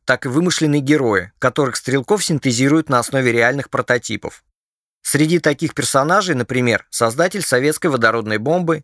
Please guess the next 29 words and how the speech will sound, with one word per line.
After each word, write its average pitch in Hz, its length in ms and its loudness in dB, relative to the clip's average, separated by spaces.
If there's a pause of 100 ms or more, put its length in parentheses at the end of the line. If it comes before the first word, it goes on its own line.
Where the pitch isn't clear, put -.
и 127 100 -2
правозащитник 120 800 -2
Андрей 113 300 0
Сахаров, 104 560 -2 (320)
который 127 340 0
провёл 135 320 2
шесть - 300 -2
лет 135 160 0
ссылки 196 420 -2
в 113 100 -2
родном 131 360 0
для 156 120 0
художника 143 540 -2
Нижнем 110 400 0
Новгороде. 98 600 -2 (720)
Ему 143 300 2
посвящены 175 560 0
три 127 200 -2
выпуска 165 420 0
графического 120 720 -2
альманаха 110 540 0
Ч - 160 -2
Б: 107 280 0 (540)
«Триада 143 520 2
А 117 100 0
Д 107 120 -2 (160)
С», - 240 -4 (280)
«Трон 165 240 2
природы» 101 580 0